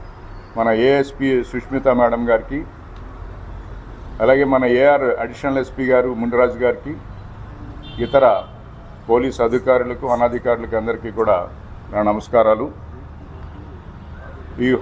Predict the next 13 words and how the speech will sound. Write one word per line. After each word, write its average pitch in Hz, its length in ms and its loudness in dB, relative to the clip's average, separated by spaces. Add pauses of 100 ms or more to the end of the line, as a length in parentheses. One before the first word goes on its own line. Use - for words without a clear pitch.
హోమ్ 175 320 6
గార్డ్స్ 170 420 4 (1500)
అనేది 143 280 4 (100)
మనకి 143 300 2 (1500)
పంతొమ్మిది 175 420 4
వందల 170 180 4 (120)
నలభై 151 280 6 (100)
ఆరులోనే 151 400 0 (1500)
స్వాతంత్రానికి 151 800 4
పూర్వమే 147 460 4 (100)
ఆ - 20 6 (140)
పార్టిషన్ 147 540 0
టైంలో 139 300 2